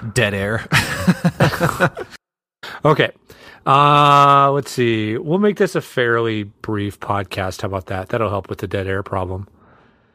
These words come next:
Speaker 1: Sounds good to me.
Speaker 2: All right.
Speaker 1: I got
Speaker 2: So,
Speaker 1: stuff to do.
Speaker 2: Yep. Stuff to do, people to see, weenies to roast. You know,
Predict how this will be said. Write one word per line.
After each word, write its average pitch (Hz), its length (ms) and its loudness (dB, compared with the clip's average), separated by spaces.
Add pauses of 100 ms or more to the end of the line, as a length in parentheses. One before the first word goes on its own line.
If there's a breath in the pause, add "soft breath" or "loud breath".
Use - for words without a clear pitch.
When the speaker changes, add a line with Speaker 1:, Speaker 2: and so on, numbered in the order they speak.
(680 soft breath)
Speaker 1:
Sounds 87 260 -8
good 101 160 -4
to 92 60 -2
me. 98 180 -2
Speaker 2:
All - 480 -8
right. 101 180 -4
Speaker 1:
I 104 60 -2
got 110 80 0
Speaker 2:
So, 135 80 2
Speaker 1:
stuff 123 200 4
to 98 80 -8
do. 107 300 -2 (260)
Speaker 2:
Yep. 117 400 -2
Stuff - 300 0
to 120 80 -10
do, 123 160 2
people 120 300 -4
to 113 80 -2
see, 113 400 0
weenies 117 460 -4
to 113 80 -2
roast. 107 520 -2 (240 loud breath)
You 127 120 2
know, 127 320 2